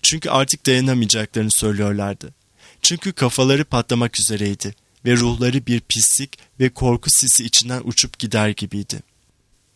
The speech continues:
Esteban salgından korunmak için bütün aileyi kent dışına çıkarmayı önerdiyse de Clara bunun lafını bile ettirmedi. Yoksulların bakımını üstlenmişti ki ne başı ne de sonu olmayan bir işti bu.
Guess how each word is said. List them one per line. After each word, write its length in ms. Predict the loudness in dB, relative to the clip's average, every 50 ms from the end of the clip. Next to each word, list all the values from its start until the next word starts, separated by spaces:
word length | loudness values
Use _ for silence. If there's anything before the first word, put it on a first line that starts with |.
| _ _ _ _ _ _ _ _ _ _ _ _ _ _ -2
Esteban 480 | 0 2 2 2 0 0 -2 0 0
salgından 600 | 2 2 2 2 2 0 0 -2 -2 -2 -2 -2
korunmak 560 | -4 -4 -4 -2 -2 -2 -2 -4 -4 -6 -6 -2
için 320 | 0 0 0 0 -2 -6
bütün 260 | -6 -6 -6 -4 -2 -2
aileyi 300 | 0 0 0 -2 -4 -4
kent 280 | -4 -4 -4 -2 0
dışına 280 | 0 2 2 0 0 0
çıkarmayı 480 | 0 0 0 0 -2 -4 -2 -4 -4
önerdiyse 720 | -2 -2 -2 -2 -2 -2 -4 -4 -2 -2 -2 -2 -2 -2 -4
de 140 | -4 -6 -6 -8 _ _ _ _ _ _ -6 -2
Clara 380 | 0 2 2 2 2 0 0
bunun 260 | 0 -2 -2 0 2 2
lafını 360 | 2 0 0 0 -2 -2 -2
bile 160 | -2 -2 -2
ettirmedi. 680 | -2 -4 -4 -4 -4 -4 -2 -2 -4 -6 -6 -10 -12 -14 _ _ _ _ _ _ _ _ _ _ _ _ _ _ _ _ _ _ _ _ _ _ _ _ _ -2
Yoksulların 580 | 0 0 2 2 0 0 0 -2 -2 -2 -2 -2
bakımını 360 | -4 -4 -4 -4 -4 -4 -2
üstlenmişti 680 | 0 0 0 0 0 -2 -2 0 2 2 0 0 -2 -8
ki 280 | -6 -6 -4 -4 -2
ne 160 | -2 -2 0 0
başı 300 | 2 2 2 2 0 -2
ne 120 | -4 -4
de 80 | -2 0
sonu 300 | 2 2 0 0 -2 -4
olmayan 420 | -4 -4 -2 -2 -4 -4 -4 -4
bir 200 | -6 -6 -8 -8
işti 420 | -4 -2 0 0 0 0 -4 -10 -12
bu. 140 | -14 -14